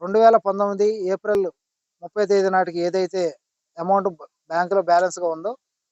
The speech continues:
వాళ్ళు తీసుకున్న అప్పు, ఆ, రుణాలు సక్రమంగా కడుతూ, ఆ ఉన్న బాకీ నిల్వను మొత్తం కూడా నాలుగు విడతలుగా ఇచ్చే ప్రోగ్రామ్‌నే వైఎస్ఆర్ ఆసరా ప్రోగ్రామ్ కింద రాష్ట్ర ప్రభుత్వం వాళ్ళు తీసుకుంటా ఉన్నారు. ఈ వచ్చిన సంవత్సరానికి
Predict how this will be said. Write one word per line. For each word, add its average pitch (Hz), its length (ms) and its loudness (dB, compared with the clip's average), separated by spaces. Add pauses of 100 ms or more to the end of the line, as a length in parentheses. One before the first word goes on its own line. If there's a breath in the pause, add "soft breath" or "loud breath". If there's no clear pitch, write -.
(240)
వాళ్ళు 175 140 -2
తీసుకున్న 202 400 0
అప్పు, 185 260 2 (100)
ఆ, 170 280 -2 (340)
రుణాలు 190 340 2 (440)
సక్రమంగా 196 500 -2
కడుతూ, 180 320 -4 (680)
ఆ 175 120 -4
ఉన్న 202 180 0 (100)
బాకీ 208 320 4
నిల్వను 202 340 -2
మొత్తం 190 320 -6
కూడా 175 220 0 (360)
నాలుగు 180 260 2
విడతలుగా 190 360 0
ఇచ్చే 175 200 -4
ప్రోగ్రామ్‌నే 165 640 -4 (640)
వైఎస్ఆర్ 180 360 2
ఆసరా 170 260 0
ప్రోగ్రామ్ 165 380 -10
కింద 160 220 -12 (340)
రాష్ట్ర 170 240 -6
ప్రభుత్వం 165 300 -8
వాళ్ళు 156 140 -6
తీసుకుంటా 156 360 -10
ఉన్నారు. 160 300 -4 (460)
ఈ 175 80 -2
వచ్చిన 202 400 2
సంవత్సరానికి 220 600 0